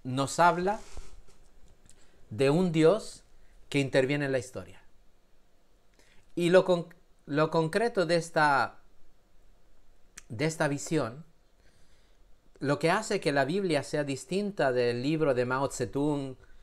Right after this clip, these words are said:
o del, de, de los Vedas, de los Upanishad, no es tanto la sabiduría que contienen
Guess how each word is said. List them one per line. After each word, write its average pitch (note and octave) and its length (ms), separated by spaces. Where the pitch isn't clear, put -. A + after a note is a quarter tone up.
o C#3+ 460
del, A#2 560
de, A#2+ 220
de B2+ 320
los A#2 220
Vedas, D3 680
de A#2+ 120
los A#2+ 160
Upanishad, B2+ 720
no E3 260
es A#3+ 180
tanto G3+ 380
la D#3 120
sabiduría C3 760
que A#2+ 140
contienen G#2+ 600